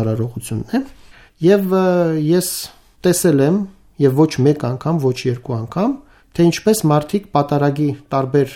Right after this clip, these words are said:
հատվածներում պարզապես արտասվում էին։ Եվ ասեմ ձեզ, ը, ը, Հայաստան այցելող իտալացիները անկապ, ը, ինչ-որ ուտել,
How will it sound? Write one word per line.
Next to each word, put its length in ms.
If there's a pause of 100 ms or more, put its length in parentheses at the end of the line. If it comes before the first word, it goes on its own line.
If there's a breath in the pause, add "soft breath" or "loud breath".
հատվածներում 720
պարզապես 560
արտասվում 640
էին։ 140 (240)
Եվ 180
ասեմ 320
ձեզ, 200
ը, 200
ը, 340 (160)
Հայաստան 540
այցելող 420
իտալացիները 840 (800 soft breath)
անկապ, 600 (200)
ը, 40 (360)
ինչ-որ 360 (420)
ուտել, 380